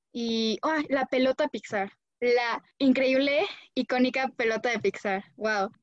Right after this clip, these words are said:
Esa pelota sale en muchísimas películas, no sé ni de dó-,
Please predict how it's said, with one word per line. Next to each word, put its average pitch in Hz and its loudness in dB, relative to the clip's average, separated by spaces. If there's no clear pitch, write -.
Esa 359 2
pelota 302 0
sale 277 0
en 277 4
muchísimas 277 2
películas, 240 0
no 247 0
sé 254 0
ni 226 2
de 202 2
dó-, 208 0